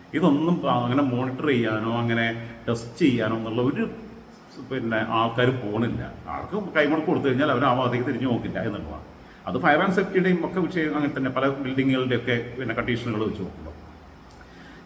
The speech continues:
ഇന്ന് പിന്നെ ഞാൻ പറഞ്ഞല്ലോ, അങ്ങനെയാണ്. അതും ഗോതമ്പ് ദോശയും കൂടിയാണ് കഴിച്ചത്. പിന്നെ മീൻ മേടിച്ചിട്ടുണ്ട്, മീൻ കറി വെ-, വെക്കണം എന്ന് കരുതണം. പക്ഷേ അതിനിടയ്ക്ക്, ആ,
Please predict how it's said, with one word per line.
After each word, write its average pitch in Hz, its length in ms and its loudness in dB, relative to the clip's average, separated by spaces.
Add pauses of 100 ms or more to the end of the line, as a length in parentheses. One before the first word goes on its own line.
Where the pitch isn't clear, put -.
(100)
ഇന്ന് 190 500 6
പിന്നെ 147 400 2
ഞാൻ 160 120 4
പറഞ്ഞല്ലോ, 156 220 4
അങ്ങനെയാണ്. 156 340 4
അതും 147 400 0
ഗോതമ്പ് 147 340 2
ദോശയും 143 240 2
കൂടിയാണ് 113 300 -2
കഴിച്ചത്. 87 340 -4 (440)
പിന്നെ 151 140 2
മീൻ 160 200 6
മേടിച്ചിട്ടുണ്ട്, 147 420 2
മീൻ 143 200 2
കറി 143 340 2
വെ-, 131 300 -8
വെക്കണം 143 200 0
എന്ന് 156 120 4
കരുതണം. 110 320 0 (140)
പക്ഷേ 127 140 -2
അതിനിടയ്ക്ക്, 131 480 0 (500)
ആ, 123 200 0